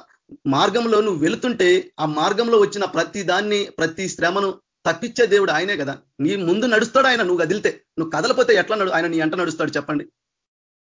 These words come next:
ఆ? నువ్వు ముందుకు ఒక అడుగు వేసి నువ్వు ముందుకు వెళుతుంటే నీ ప్రతి అడుగులో ఆయన అడుగు కూడా పడతది. అసలు నువ్వు అడుగే వేయట్లేదు, నువ్వు ప్రార్థిస్తూనే ఉన్నావు. గొప్ప జన సమూహం, వాళ్ళ కోసం ఏనాడు మనం ప్రయాసపడ్డారు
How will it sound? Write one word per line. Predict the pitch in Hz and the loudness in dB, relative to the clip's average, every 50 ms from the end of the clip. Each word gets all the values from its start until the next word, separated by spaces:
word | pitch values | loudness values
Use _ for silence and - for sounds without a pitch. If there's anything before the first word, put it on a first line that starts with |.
| _ _ _ _ _ - 151 | _ _ _ _ _ -6 -6
ఆ? | 165 - - - | -6 -6 -4 -2
నువ్వు | 151 190 196 151 | -2 0 2 2
ముందుకు | 170 196 220 262 - 262 | 2 2 2 2 2 2
ఒక | 240 220 | 4 4
అడుగు | 185 185 240 240 226 | 4 2 2 2 4
వేసి | 202 220 214 233 233 | 4 4 4 2 -2
నువ్వు | 220 185 175 | -4 -2 -2
ముందుకు | 185 208 247 - 240 | -2 -2 -2 0 2
వెళుతుంటే | 208 196 214 - 226 220 226 240 262 262 - - _ _ _ - | 2 2 2 -2 -4 -2 2 2 2 2 0 -2 _ _ _ -4
నీ | 190 226 | -4 -2
ప్రతి | 220 - 190 185 - 247 226 | 0 0 0 0 0 0 2
అడుగులో | 196 190 220 233 247 240 233 | 2 2 2 2 2 2 2
ఆయన | 208 175 180 190 190 | 4 4 2 2 2
అడుగు | 180 180 190 170 | 2 2 2 4
కూడా | 160 214 220 | 4 2 2
పడతది. | 220 175 165 165 - 175 135 - _ _ _ _ _ _ _ - | 2 0 -2 -2 -2 -4 -6 -6 _ _ _ _ _ _ _ -8
అసలు | - - 240 233 | -6 -4 -2 -2
నువ్వు | 226 185 160 | -2 0 0
అడుగే | 160 185 175 226 254 | 2 4 4 4 4
వేయట్లేదు, | 254 233 226 214 - 226 214 196 196 - - _ _ _ _ _ _ _ _ _ _ - | 4 4 2 0 2 2 0 0 0 -2 -8 _ _ _ _ _ _ _ _ _ _ -6
నువ్వు | 160 190 | -4 -2
ప్రార్థిస్తూనే | - 202 180 180 190 165 220 - - 220 233 254 269 | 0 2 2 2 2 2 0 -2 -2 0 2 2 2
ఉన్నావు. | 254 233 226 226 214 202 | 2 2 2 2 2 2
గొప్ప | 180 190 - 208 | 2 0 0 0
జన | 185 196 190 | 0 0 0
సమూహం, | 185 - 196 185 190 190 175 185 175 - | -2 -2 -2 -2 0 0 0 0 2 2
వాళ్ళ | 214 247 | 2 2
కోసం | - 196 190 - 254 226 | 2 0 0 0 0 0
ఏనాడు | 175 190 226 240 240 226 | 0 0 2 2 2 2
మనం | 226 214 196 185 | 2 0 -2 -2
ప్రయాసపడ్డారు | 170 175 160 170 175 165 - 170 160 147 156 143 | -2 0 0 0 0 -2 -2 -4 -4 -4 -4 -6